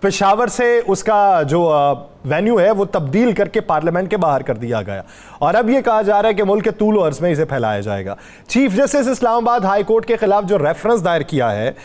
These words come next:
आज से डेढ़ महीना पहले तोशाखाना रेफरेंस का जो फैसला था, वो उसी डिवीजन बेंच ने दिया था, जिसकी सरबराही चीफ जस्टिस इस्लामाबाद हाई कोर्ट जस्टिस आमिर फारूक कर रहे थे, जिन्होंने इमरान खान साहब को उस केस से बरी किया था। तो क्या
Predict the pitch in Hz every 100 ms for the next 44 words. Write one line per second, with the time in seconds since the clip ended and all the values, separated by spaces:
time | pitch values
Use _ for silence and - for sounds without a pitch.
0 | - - 147 190 247 - 294 240 190 233
1 | 214 165 147 120 107 98 107 160 214 226
2 | 247 233 214 214 226 226 - - - -
3 | 123 165 208 240 269 - 254 214 208 180
4 | 190 - 214 127 123 117 - - - -
5 | 151 233 233 233 285 165 180 214 247 196
6 | 127 180 233 - 247 190 208 202 214 180
7 | - 202 180 160 165 165 175 170 139 156
8 | 175 - 147 135 135 143 147 107 117 120
9 | 143 175 - - - 135 180 196 185 170
10 | 160 185 170 135 160 - 165 170 175 185
11 | 170 151 180 185 151 135 151 - 143 139
12 | 147 143 180 170 156 - 139 - 190 135
13 | 107 95 110 92 101 90 - - - 185
14 | 180 202 196 214 208